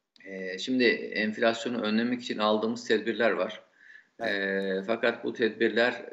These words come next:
Speaker 1: sadece para politikası tedbirleri olmayıp mali politikaların da desteğiyle olması gerekiyor. Mali politikalarda da destek veriyoruz ama alışılagelmiş olan para politikalarını uygulamaktan bir parça daha uzak durduğumuz için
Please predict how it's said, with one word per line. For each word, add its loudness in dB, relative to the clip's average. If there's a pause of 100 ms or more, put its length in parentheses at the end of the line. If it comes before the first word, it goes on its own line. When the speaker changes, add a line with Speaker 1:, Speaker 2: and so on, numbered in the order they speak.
Speaker 1:
sadece 2
para 0
politikası -2
tedbirleri 0
olmayıp 0 (100)
mali 0 (180)
politikaların 0
da 0
desteğiyle 2
olması -6
gerekiyor. -2 (540)
Mali 2
politikalarda 2
da -6
destek -4
veriyoruz 2
ama 0 (300)
alışılagelmiş 4
olan 0
para 0
politikalarını 0
uygulamaktan 0
bir -6
parça 0
daha 0
uzak -2
durduğumuz -2
için -6